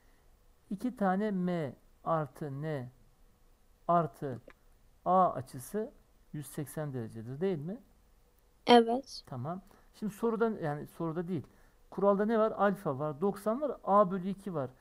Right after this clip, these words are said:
Speaker 1: Yani M artı N'yi biz hani oluşturduk. Yani onu kaybedeceğiz.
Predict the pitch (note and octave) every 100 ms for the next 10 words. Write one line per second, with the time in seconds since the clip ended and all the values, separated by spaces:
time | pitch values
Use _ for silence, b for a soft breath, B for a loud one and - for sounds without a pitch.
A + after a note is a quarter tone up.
0 | - _ F3 F3 G3+ G#3+ G#3 G3+ A3 A3
1 | F3 F#3+ - - - _ _ D3 D#3 G3
2 | G3+ - A#3 G#3 B3 - _ - _ -
3 | _ - - D#3+ - A#3 G3+ C#3+ - C#3+